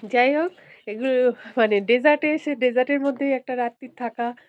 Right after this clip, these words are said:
সেখানেই একটা ইয়ের সেই জিনিসটাকে খুব কাছ থেকে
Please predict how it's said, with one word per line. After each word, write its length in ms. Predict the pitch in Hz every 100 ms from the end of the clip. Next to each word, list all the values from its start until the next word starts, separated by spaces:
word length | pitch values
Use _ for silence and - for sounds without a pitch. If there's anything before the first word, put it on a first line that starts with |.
| - - -
সেখানেই 480 | - 226 233 233 247 240 226
একটা 360 | 220 208 220 220 226 220 214 - 240 208
ইয়ের 360 | 220 240 233 - - 202 - -
সেই 240 | - 220
জিনিসটাকে 520 | 214 226 233 - 240 240
খুব 140 | 233 -
কাছ 300 | 233 226 -
থেকে 220 | 262